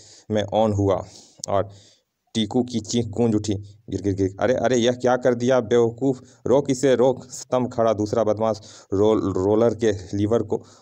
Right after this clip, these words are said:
ऑफ कर पाता, उससे पहले ही टीकू मशीन में समा चुका था। कच्चर, कच्चर, और जब टीकू का शरीर मशीन से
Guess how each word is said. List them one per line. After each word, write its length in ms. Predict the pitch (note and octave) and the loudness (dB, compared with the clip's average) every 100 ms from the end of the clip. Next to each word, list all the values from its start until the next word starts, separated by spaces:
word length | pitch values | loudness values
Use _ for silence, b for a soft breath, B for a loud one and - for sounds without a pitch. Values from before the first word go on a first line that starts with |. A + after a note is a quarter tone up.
| B | B
ऑफ 200 | A2 A#2 | -2 0
कर 160 | A#2 A2 | 0 0
पाता, 680 | G#2 A2 G#2+ C3+ G2 G2+ - - | 2 0 2 2 0 -4 -12 -10
उससे 280 | G2+ - | -6 -4
पहले 320 | G#2+ G#2 A2+ A#2 | -2 0 2 2
ही 200 | A2+ A2 B B _ | 0 -4 B B _
टीकू 260 | A2+ G#2+ A2+ | -4 0 0
मशीन 320 | G#2+ G2+ A2+ | 0 0 0
में 100 | G#2+ | 0
समा 260 | G2+ G#2+ | 0 -2
चुका 260 | G#2 G2 G2+ | -2 -2 -2
था। 140 | G2 | -4
कच्चर, 360 | G2 G2+ - A#2+ | -10 -14 -6 -6
कच्चर, 440 | - A2+ - B2+ A#2 - - _ B B B B | -4 -6 -4 -4 -4 -8 -20 _ B B B B
और 140 | G#2 G#2 | -4 -2
जब 180 | G#2+ G#2 b b | -2 -4 b b
टीकू 220 | - G#2 | -6 -4
का 140 | A2 A2+ | -2 -2
शरीर 440 | G#2 - A#2 A2+ | -4 -2 0 2
मशीन 320 | G#2+ G2+ A#2 | 0 0 -2
से 440 | G#2+ - - A#2+ | -2 -8 -8 -6